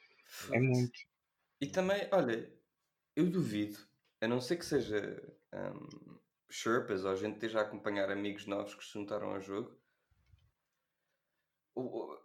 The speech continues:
Speaker 1: are you really that bothered? Incomoda-te assim tanto que agora há alguém que vai poder desfrutar de Tier três de Blind World Borla?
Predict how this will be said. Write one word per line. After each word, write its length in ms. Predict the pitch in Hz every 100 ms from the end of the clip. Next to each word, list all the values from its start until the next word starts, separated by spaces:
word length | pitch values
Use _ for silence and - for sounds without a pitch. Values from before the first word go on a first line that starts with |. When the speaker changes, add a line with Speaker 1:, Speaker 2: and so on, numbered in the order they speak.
| -
Speaker 1:
are 160 | 135
you 180 | 147 156
really 300 | 147 156 160
that 240 | 135 123 -
bothered? 500 | 107 107 110 107 -
Incomoda-te 520 | 110 113 135 131 131
assim 260 | 131 - 117
tanto 440 | 120 113 113 - -
que 80 | 117
agora 240 | 113 113
há 40 | 117
alguém 300 | 110 110 107
que 60 |
vai 100 | 110
poder 200 | - 110
desfrutar 600 | 104 - 110 - 104 104 101
de 220 | 101 101 -
Tier 240 | - 110 107
três 280 | 107 104 104
de 60 |
Blind 280 | 95 98 98
World 260 | 95 92 90
Borla? 420 | 82 85 104